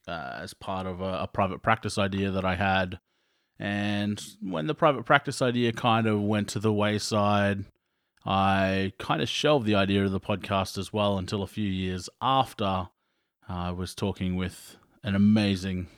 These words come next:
friend of mine, Sarah, who just went, "Well, just do it." And me <laughs> being somewhat of an overplanner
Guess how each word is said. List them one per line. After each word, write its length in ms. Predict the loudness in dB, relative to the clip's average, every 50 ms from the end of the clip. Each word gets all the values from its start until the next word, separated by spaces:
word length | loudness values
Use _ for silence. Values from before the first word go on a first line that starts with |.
| _ -20 _ -10
friend 240 | -6 -4 -2 -2 -2
of 120 | -4 -4
mine, 540 | -4 -4 -2 -2 -2 -2 -2 -4 -4 -6 -8 -14 _ _ _
Sarah, 580 | -16 -8 -4 -2 0 0 0 0 0 0 -2 -4 -8 _ _ _ _ _ _ _ _ _ _
who 720 | 0 2 4 4 4 2 2 2 2 2 0 0 -2 -4 -6 -10 _ _ _
just 320 | -4 -4 -4 -2 -2 -2 0
went, 320 | 0 2 2 0 0 -4 _ _ _ _ _ _ _ _ _ _
"Well, 480 | -12 -6 -2 0 0 0 0 -2 -4 -8 -8 -10 -18 -20 _ _ _ _ _ _ _ _ _ _ _
just 180 | -8 -8 -4 0
do 220 | 2 2 4 2
it." 120 | 2 0 -4 _ _ _ _ _ _ _ _ _ _ _ _
And 560 | -10 -6 -4 -4 -2 -2 -2 -2 -2 -4 -6 -8 -14 -16 -16 _ _ _
me 420 | -2 2 4 6 6 6 6 4 2 -4 -10 -16
<laughs> 180 | -18 -16 -10 -6
being 380 | -2 -2 0 0 0 -2 -4 -6 -12 _ _
somewhat 480 | -8 0 2 4 4 6 6 6 6
of 140 | 6 4 2
an 80 | 2 0 4
overplanner 840 | 4 4 6 6 4 2 2 2 2 2 4 4 4 2 2 0